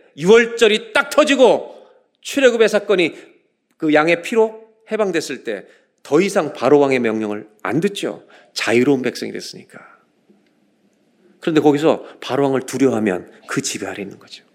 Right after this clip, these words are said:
바로 왕의 명령을 받던 사람들이 해방돼서요, 유월절에 나오고 광야에서 누구의 말을 따라가요? 하나님 말씀을 따라가죠. 한번 따라하세요. 구원은 왕이 바뀌는 거다. 예수 믿기 전에 우리의 왕은 죄였어요.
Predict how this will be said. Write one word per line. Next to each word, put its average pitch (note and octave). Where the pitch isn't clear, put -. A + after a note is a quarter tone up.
바로 D3
왕의 D3
명령을 B2+
받던 G#2+
사람들이 G#2
해방돼서요, A#2+
유월절에 G#2+
나오고 F#2
광야에서 G#2+
누구의 B2
말을 A2+
따라가요? -
하나님 F3
말씀을 F#2
따라가죠. -
한번 B2
따라하세요. A2+
구원은 A#2+
왕이 A#2
바뀌는 G2
거다. D#2+
예수 C#3
믿기 C3+
전에 A#2+
우리의 A#2+
왕은 G2+
죄였어요. G2